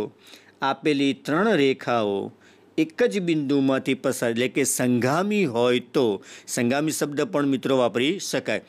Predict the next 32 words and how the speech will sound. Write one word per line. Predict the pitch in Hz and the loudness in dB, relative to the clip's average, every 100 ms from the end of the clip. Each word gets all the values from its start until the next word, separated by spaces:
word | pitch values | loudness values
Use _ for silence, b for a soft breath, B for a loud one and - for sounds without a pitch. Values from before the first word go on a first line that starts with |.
| B | B
એટલે | B 127 | B -4
પરીક્ષામાં | 123 135 143 - 143 139 143 139 b b | -2 0 0 -2 -2 0 0 -2 b b
એક | 143 - | -4 -2
જ | 160 156 | -2 0
બિંદુમાંથી | 151 151 151 147 147 139 147 | -2 0 0 2 0 0 -2
પસાર | 147 131 147 143 - | -2 -2 0 -2 -2
થાય | 127 135 131 | -2 -2 0
છે | 156 123 B B - | -2 -2 B B -4
એની | 139 156 127 | -2 0 -2
જગ્યાએ | 117 139 143 | -2 0 0
પૂછી | - 165 160 170 | 0 -2 -2 -2
શકે | 135 139 | 0 -2
કે | 139 170 | -2 -4
સંગામી | - 127 123 135 139 143 | -2 0 0 0 -2 -2
હોય | 120 110 123 127 - | -2 0 0 -2 -2
તો | 170 113 - _ _ _ _ _ _ _ _ | 0 0 -4 _ _ _ _ _ _ _ _
પી | 127 120 | -4 -4
શોધો, | - 104 92 87 - - - | -4 -6 -6 -10 -16 -20 -10
તો | - 117 | -4 -2
પીની | 131 139 165 | 0 0 0
કિંમત | - 107 104 101 | 0 -2 -2 -2
મળે | 95 95 95 | -4 -4 -6
છે | - 190 - - - - | -4 -6 -8 -20 -16 -8
પાંચ. | - - - - - - - - - - - - - - - B B B B | -8 -6 -8 -8 -10 -20 -20 -20 -20 -20 -20 -20 -20 -20 -14 B B B B
અને | 123 117 | 0 2
આ | 123 | 2
સંગામી | - 123 123 139 143 | 2 2 4 2 0
બિંદુમાં | 139 139 143 143 - | 0 0 2 2 2
આ | 127 | 2
જે | 123 | 2
છે | 135 214 | 2 2
બિંદુ, | 190 139 143 | 2 2 4